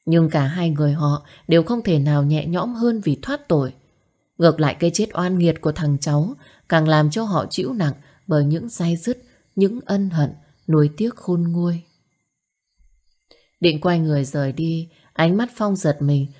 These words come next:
ghi vô tình chạm lên bàn thờ kê gian giữa. Trên đó di ảnh người em trai, cha của thằng bé, hiện ra dưới làn khói nhang mờ ảo.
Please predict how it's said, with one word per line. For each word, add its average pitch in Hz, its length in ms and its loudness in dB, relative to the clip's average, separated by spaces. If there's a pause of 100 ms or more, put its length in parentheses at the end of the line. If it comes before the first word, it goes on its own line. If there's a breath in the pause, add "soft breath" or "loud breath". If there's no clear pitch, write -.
(200 loud breath)
ghi 214 80 6
vô 208 180 2
tình 151 260 0
chạm 151 240 -2
lên 214 220 -2
bàn 143 260 0
thờ 143 240 -2 (100)
kê 180 140 0
gian 185 240 -4
giữa. 220 320 -4 (520 soft breath)
Trên 165 200 4
đó 147 200 4
di 180 180 2
ảnh 151 240 0
người 139 300 0
em 170 220 -2
trai, 170 400 -4 (240 soft breath)
cha 202 180 0
của 170 140 0
thằng 143 280 -2
bé, 151 340 0 (420 soft breath)
hiện 156 220 2
ra 156 240 0
dưới 156 200 -2
làn 165 220 -2
khói 151 240 -2
nhang 214 300 -6
mờ 147 240 0
ảo. 143 340 -2